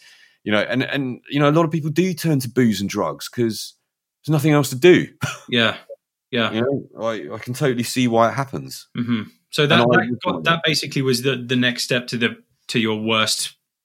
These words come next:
Speaker 2: to your wor-, to, like, to the depths of everything for you?
Speaker 1: I think when you get to the stage when your parents are actually telling you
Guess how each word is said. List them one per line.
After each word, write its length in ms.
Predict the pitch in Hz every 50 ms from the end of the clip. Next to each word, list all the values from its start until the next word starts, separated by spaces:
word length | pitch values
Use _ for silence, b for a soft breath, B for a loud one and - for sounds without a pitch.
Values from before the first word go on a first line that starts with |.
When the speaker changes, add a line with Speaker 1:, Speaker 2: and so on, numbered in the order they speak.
| _ _ _ _ -
Speaker 2:
to 100 | - 151
your 100 | 135 123
wor-, 300 | 120 120 123 135 147 -
to, 180 | - - -
like, 220 | - 156 151 127 120 - _ -
to 100 | - 143
the 80 | 131
depths 500 | 123 117 - - 131 131 - - - -
of 260 | - 151 139 139 -
everything 440 | - 185 160 139 143 143 156 151 160
for 100 | 156 -
you? 300 | 135 135 156 196 214 - B B B B B B B B 117
Speaker 1:
I 40 |
think 200 | 123 170 175 160
when 100 | 151 160
you 120 | 156 151 139
get 180 | 156 139 -
to 120 | - - 127
the 40 | 117
stage 420 | - - 120 107 104 101 90 -
when 80 | 98 95
your 120 | 95 90
parents 640 | - - - 110 104 101 82 76 76 76 - - -
are 260 | - 76 78 76 76
actually 240 | 67 - - 82 78
telling 340 | 76 - 95 87 82 80 76
you 280 | 73 71 69 67 65